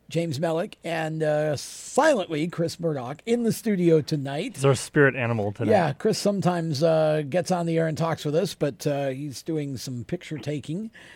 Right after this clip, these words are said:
Speaker 1: and, um, kind of just helping behind the scenes tonight. Jacob Seelman on the phone with us. And Jacob, the normal host of this show, is, uh, on the strutmasters dot com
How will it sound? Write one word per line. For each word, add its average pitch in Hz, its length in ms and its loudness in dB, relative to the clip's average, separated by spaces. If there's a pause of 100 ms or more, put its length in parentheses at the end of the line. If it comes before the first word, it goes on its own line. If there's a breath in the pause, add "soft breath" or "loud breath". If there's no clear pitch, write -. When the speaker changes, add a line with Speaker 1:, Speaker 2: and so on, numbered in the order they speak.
(160 loud breath)
Speaker 1:
and, 135 380 -8
um, 131 520 -2
kind 143 220 -8
of 123 200 -8
just - 200 -10
helping 139 280 -6
behind 135 280 -6
the 120 80 -8
scenes 190 300 -4
tonight. 170 320 -2
Jacob 247 300 4
Seelman 254 500 0
on 240 220 2
the 208 100 0
phone 285 500 6
with 175 360 4
us. 165 580 -2 (420 loud breath)
And 175 680 0
Jacob, 175 300 -2
the 170 100 -2
normal 180 240 0
host 196 340 0
of 143 100 0
this 139 160 0
show, 135 540 -2
is, 139 420 -6
uh, 135 260 -2 (460)
on 151 100 -4
the 139 80 -4
strutmasters 170 580 -4
dot - 220 -4
com 139 280 -4